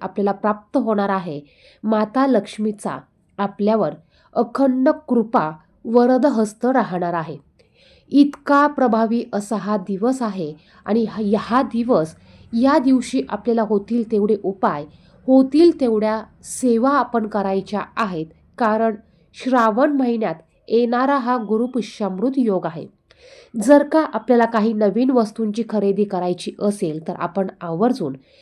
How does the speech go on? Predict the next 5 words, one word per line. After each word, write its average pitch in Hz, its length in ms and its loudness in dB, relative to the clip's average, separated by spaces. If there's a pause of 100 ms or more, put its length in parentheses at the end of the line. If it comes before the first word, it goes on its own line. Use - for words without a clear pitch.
(160)
ह्या 240 360 6
योगावर 196 600 2 (120)
खरेदी 190 380 0
करू 190 300 -2
शकतात. 202 520 -6